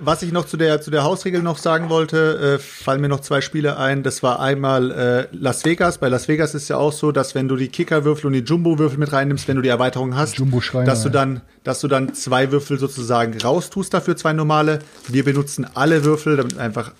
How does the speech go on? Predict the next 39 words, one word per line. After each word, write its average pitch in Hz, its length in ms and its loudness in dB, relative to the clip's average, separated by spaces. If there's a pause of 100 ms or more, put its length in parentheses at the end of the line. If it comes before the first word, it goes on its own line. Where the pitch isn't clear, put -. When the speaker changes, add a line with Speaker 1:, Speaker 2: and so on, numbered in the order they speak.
Speaker 1:
den 117 120 -2
ganzen 147 300 0
Pool 147 200 2
benutzen 147 340 0
können, 143 220 0
finden 139 260 -8
wir 135 80 0
geil. 139 300 0 (640)
Und 151 420 2
was 143 220 0
mir 143 60 -2
noch 139 100 0
eingefallen 139 540 0
ist, 139 100 -6
ist - 240 -4
zum 135 100 -2
Beispiel 127 380 0
bei 123 140 2
so 131 100 -2
Spielen 139 360 0
wie 127 260 0 (260)
Lovecraft 131 640 0
Letter, 131 380 0 (680)
damit 135 280 2
sch-, - 160 -6 (100)
ich 147 160 0
spiel 151 260 2
damit 127 400 2 (560)
einfach 117 320 0
Love 110 260 0
Letter, 101 320 -4
also 107 220 -4
weil 113 100 0
ich 113 100 -4
einfach 117 200 0
Love 113 260 2
Letter 110 140 0
geiler 127 260 2
finde. 131 380 0